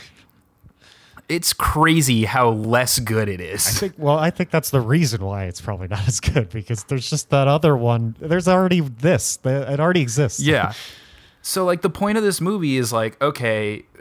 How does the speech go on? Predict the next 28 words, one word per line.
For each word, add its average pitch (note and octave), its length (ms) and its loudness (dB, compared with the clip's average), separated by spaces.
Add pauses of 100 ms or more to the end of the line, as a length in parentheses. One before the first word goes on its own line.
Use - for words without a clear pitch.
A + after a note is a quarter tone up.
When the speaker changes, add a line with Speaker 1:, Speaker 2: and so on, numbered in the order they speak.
Speaker 1:
forget E3+ 400 -4
cartoons, A#2 720 -2
forget E3+ 400 -2
the, C3 560 0
the C3 200 -8
hour, C3+ 420 4
the B2 140 -6
hundreds D3 420 -2
of C3 80 -2
hours B2 400 2
of, A2 260 -6
of A2 380 -8
hand C#3 380 0
animation B2 580 2
we A2+ 140 -4
put B2 200 0
in, G#2+ 300 -4 (340)
in A#2 100 -4
Lion A#2 320 0
King. G2 420 -8 (200)
What D3 160 2
if F#3+ 120 2
it - 80 2
was A2+ 160 -2
real B2 260 4
lions? F#2 720 -8
<laughs> - 960 -18
Um, G2+ 680 -2